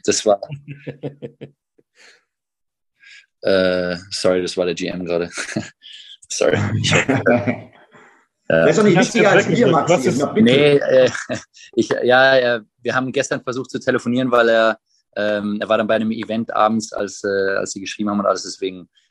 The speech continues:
Speaker 1: äh, alles gut. <laughs>
Speaker 3: Okay. Ähm, gut, wir haben, wir haben jetzt drüber geredet, wie weit kann die Mannschaft kommen. Im Viertelfinale geht's sehr wahrscheinlich gegen Giannis.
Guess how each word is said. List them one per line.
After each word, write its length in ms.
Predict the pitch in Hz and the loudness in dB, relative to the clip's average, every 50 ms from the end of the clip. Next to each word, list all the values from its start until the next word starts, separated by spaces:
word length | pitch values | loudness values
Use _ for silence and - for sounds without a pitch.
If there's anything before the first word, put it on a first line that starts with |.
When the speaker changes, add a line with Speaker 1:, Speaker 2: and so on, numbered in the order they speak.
| _ _ - | _ _ -2
Speaker 1:
äh, 60 | 95 | 0
alles 280 | 95 98 95 90 85 | 2 2 0 0 -2
gut. 140 | 87 85 - - - - - - | -4 -6 -8 -8 -10 -8 -6 -6
<laughs> 200 | - - - - _ _ _ _ _ - | -4 -4 -6 -10 _ _ _ _ _ -18
Speaker 3:
Okay. 420 | - - - - - - - - _ _ _ _ _ _ _ - - - - | -12 -10 -8 -10 -10 -12 -16 -18 _ _ _ _ _ _ _ -20 -14 -4 0
Ähm, 300 | 120 120 107 107 - - _ _ _ _ _ _ | 0 0 0 -2 -6 -16 _ _ _ _ _ _
gut, 160 | - 175 165 | -2 0 2
wir 80 | 160 156 | 4 4
haben, 200 | 156 156 143 123 | 2 2 0 0
wir 100 | - 147 | 0 0
haben 80 | 160 180 | 0 0
jetzt 240 | 185 185 185 - - | 0 -2 -4 -4 -4
drüber 160 | 147 156 143 | -2 -2 0
geredet, 420 | 123 127 117 139 160 165 165 165 | 0 0 0 -2 -2 -2 -4 -4
wie 140 | 151 139 135 | -4 -4 -2
weit 180 | 139 135 127 - | -2 -4 -4 -6
kann 140 | 131 127 127 | -6 -4 -2
die 60 | 123 | 0
Mannschaft 420 | 120 120 127 123 139 127 - - - | 0 -2 -4 -4 -6 -10 -12 -6 -4
kommen. 280 | 127 117 117 101 - | -2 -2 -2 -2 -4
Im 180 | 113 117 113 - | -4 -6 -6 -2
Viertelfinale 880 | - 156 175 - 202 180 - 175 151 151 151 156 156 151 147 - - _ _ _ | 0 0 0 2 0 -2 -4 -4 -4 -2 -2 -2 -2 -2 -4 -6 -10 _ _ _
geht's 500 | - 135 143 143 143 - - - _ _ _ | -4 -4 -4 -4 -6 -12 -18 -20 _ _ _
sehr 200 | - 120 143 151 | -2 2 2 4
wahrscheinlich 500 | 147 156 - 143 135 135 139 143 143 - | 4 2 2 0 -2 -2 -4 -4 -6 -6
gegen 220 | - 135 131 123 123 | -4 -2 0 2 2
Giannis. 540 | 123 131 127 127 123 120 117 - - _ | 2 2 0 0 -2 -2 -4 -8 -16 _